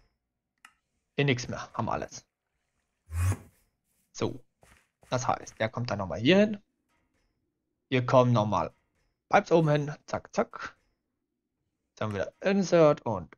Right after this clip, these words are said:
Expect Always. Dann hat der hier Aufgabe, das zu machen, wenn er Strom hat. Ich hoffe, dass er das macht. Ja, er macht.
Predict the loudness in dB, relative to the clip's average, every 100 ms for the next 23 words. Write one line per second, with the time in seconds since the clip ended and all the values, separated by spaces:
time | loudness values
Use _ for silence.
0 | _ _ _ _ _ -8 -8 -10 -4 4
1 | 6 8 6 4 0 -10 _ _ -10 -6
2 | -2 -2 -2 -4 -8 _ _ _ _ _
3 | _ _ _ _ _ _ _ _ _ _
4 | 4 4 4 6 8 6 2 -2 _ _
5 | _ _ _ _ -4 -4 -4 -2 -2 -2
6 | -2 -2 -4 -6 -10 -10 -12 -18 _ _
7 | _ _ _ _ _ _ _ _ _ _
8 | _ _ _ _ _ _ _ _ _ _
9 | _ _ _ _ -4 -2 -2 -4 -6 -6
10 | -4 -4 -4 -4 -8